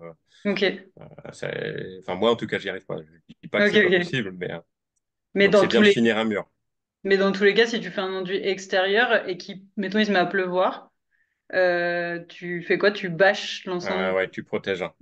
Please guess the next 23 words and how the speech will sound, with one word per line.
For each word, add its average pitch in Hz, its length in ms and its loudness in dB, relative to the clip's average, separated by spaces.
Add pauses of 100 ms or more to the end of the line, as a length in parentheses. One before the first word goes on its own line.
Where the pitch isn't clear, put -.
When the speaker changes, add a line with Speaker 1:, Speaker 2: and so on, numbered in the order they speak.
(160)
Speaker 1:
Tu 98 140 -14
protèges, 98 440 -6
euh, 90 140 -4
déjà 98 260 -4
tout 113 140 -6
ce - 80 -16
qui 117 80 -4
est 107 40 -2
pas 104 120 -4
enduit, 107 460 -2
euh, 92 80 -2
qui 95 160 -12
peut 101 140 -10
prendre 98 260 -8
l'eau, 104 180 -4
faut - 140 -14
le 90 60 -14
protéger. 98 520 -8 (360)
Speaker 2:
Ouais. 196 240 0
Speaker 1:
Et, 90 260 -6
euh, 85 260 -6 (600)
ouais, 98 180 0 (240)
le, 107 560 2